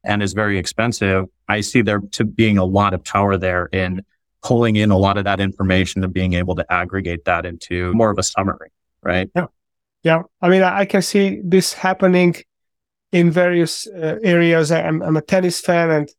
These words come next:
Speaker 2: I'm following, uh, the tennis tournaments around the world through an app. And what started cropping up is that they basically write a review of the, the match that's coming up. And,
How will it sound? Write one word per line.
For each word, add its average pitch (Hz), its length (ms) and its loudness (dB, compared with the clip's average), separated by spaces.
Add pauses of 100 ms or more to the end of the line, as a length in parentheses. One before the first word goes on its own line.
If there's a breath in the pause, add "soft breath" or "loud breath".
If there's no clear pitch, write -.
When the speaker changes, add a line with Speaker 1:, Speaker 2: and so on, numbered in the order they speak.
(580)
Speaker 2:
I'm 151 180 -6
following, 175 540 2
uh, 160 360 2
the 151 160 2
tennis 170 480 -2
tournaments 165 560 2
around 160 240 2
the 143 80 2
world 156 280 4
through 156 180 0
an 147 100 2
app. 151 320 0 (640)
And 143 240 0
what 165 320 2 (420)
started 185 400 0
cropping 185 360 2
up 214 280 4
is 156 140 2
that 156 180 2 (140)
they 170 200 2
basically 165 580 0
write 170 480 0 (380)
a 156 120 2
review 226 540 4
of 147 300 0
the, 156 300 2
the 147 140 0
match 208 400 2
that's 165 200 -4
coming 160 280 2
up. 226 400 2
And, 156 340 2